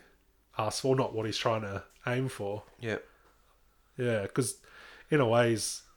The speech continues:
Speaker 1: I think some of the Star Wars prequels kinda suffered from a lot of that where, you know, thematically, you know, through the story, the plot,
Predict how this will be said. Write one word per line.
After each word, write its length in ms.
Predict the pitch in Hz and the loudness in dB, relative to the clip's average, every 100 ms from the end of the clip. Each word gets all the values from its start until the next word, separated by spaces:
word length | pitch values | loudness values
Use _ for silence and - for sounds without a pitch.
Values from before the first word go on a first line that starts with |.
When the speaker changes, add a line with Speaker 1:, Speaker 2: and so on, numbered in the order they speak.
| _ _ _ | _ _ _
Speaker 1:
I 60 | - | -2
think 220 | 127 - | -2 2
some 140 | 127 | 2
of 100 | 117 | 2
the 320 | 110 107 104 98 | 2 0 0 -2
Star 340 | - 120 117 | 0 2 4
Wars 240 | 120 113 - | 4 2 0
prequels 640 | 123 113 113 101 - - - - | 0 -2 -4 -6 -8 -10 -14 -16
kinda 200 | - 120 98 | -8 -6 -4
suffered 460 | - 113 - 104 | -2 -2 -2 -8
from 160 | - 107 | -6 -6
a 80 | 101 | -2
lot 160 | 104 | -2
of 80 | 101 | -2
that 220 | 101 107 | -2 -4
where, 380 | 110 104 104 98 - - _ _ - | -4 -8 -6 -8 -12 -20 _ _ -2
you 120 | 143 | 0
know, 180 | 101 95 - _ _ - | 0 -4 -8 _ _ -4
thematically, 720 | 127 113 110 - 113 107 101 - _ _ _ _ | 0 2 2 0 -2 -2 -6 -10 _ _ _ _
you 100 | 120 | -6
know, 140 | 104 104 | -6 -2
through 240 | - 113 | 0 0
the 100 | 101 | -2
story, 500 | - 117 110 113 107 | -4 0 2 2 -2
the 120 | 101 | -4
plot, 400 | - 113 107 - | -4 -2 -2 -4